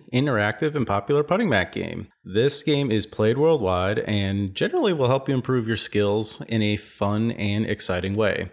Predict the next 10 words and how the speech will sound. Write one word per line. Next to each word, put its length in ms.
It 160
can 160
be 180
very 500
addictive, 460
especially 540
when 220
you're 140
trying 360
to 460